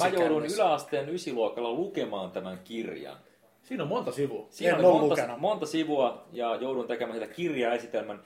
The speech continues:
Speaker 1: Se oli ensimmäisiä kertaa suurin piirtein, kun jouduin koko luokan edessä esiintymään. Pidin noin kaksikymmentä minuuttisen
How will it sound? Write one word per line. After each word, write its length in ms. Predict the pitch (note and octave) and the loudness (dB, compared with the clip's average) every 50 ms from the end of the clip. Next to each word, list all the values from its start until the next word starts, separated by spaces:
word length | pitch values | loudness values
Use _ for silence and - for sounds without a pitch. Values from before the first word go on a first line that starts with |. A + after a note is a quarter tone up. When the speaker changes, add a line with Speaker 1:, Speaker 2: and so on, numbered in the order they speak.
| - _ _ | -20 _ _
Speaker 1:
Se 100 | - A#2 | -8 -6
oli 220 | B2 B2 A#2 - - | -6 -6 -6 -8 -8
ensimmäisiä 640 | - E3+ D#3+ D3 - B2+ A#2 A2 G#2+ G#2 G2+ G#2+ F#2+ | -8 -8 -8 -10 -12 -12 -10 -8 -8 -6 -6 -8 -8
kertaa 380 | - - C3+ C3+ A#2+ G2+ G2 F2+ | -6 -4 -4 -4 -4 -4 -6 -6
suurin 320 | - A#2 A2+ A2+ G2+ F#2 | -6 -6 -6 -6 -8 -8
piirtein, 360 | - G2 G2 F#2+ F2+ F#2+ F#2 | -10 -8 -8 -8 -8 -8 -10
kun 120 | - G#2 G#2 | -10 -8 -6
jouduin 300 | A2 G#2 G2+ G2+ F#2+ - | -6 -6 -6 -8 -8 -10
koko 200 | A2+ - A2+ G2+ | -10 -8 -8 -4
luokan 380 | G#2+ A2+ G#2 G2 - F2+ F2+ | 0 0 0 0 -2 -8 -10
edessä 400 | - G2+ G2 F#2+ F2 - - - | -8 -8 -6 -6 -8 -8 -8 -8
esiintymään. 760 | - A#2 B2+ - A#2+ A2 G2 F2+ - F#2 F2+ F2 F2 F2 E2 - - _ _ _ _ _ | -6 -6 -6 -4 -6 -8 -10 -10 -10 -10 -8 -8 -8 -8 -10 -12 -18 _ _ _ _ _
Pidin 220 | - C#3 C3 B2 A2 | -8 -6 -4 -4 -4
noin 160 | G#2+ G#2 F#2+ | -4 -6 -2
kaksikymmentä 420 | - B2 B2 B2 - G#2+ - - F#2 | 0 0 0 0 -4 -10 -14 -12 -12
minuuttisen 420 | F#2 F2+ E2+ - - F2 - E2+ | -12 -12 -12 -14 -16 -16 -16 -16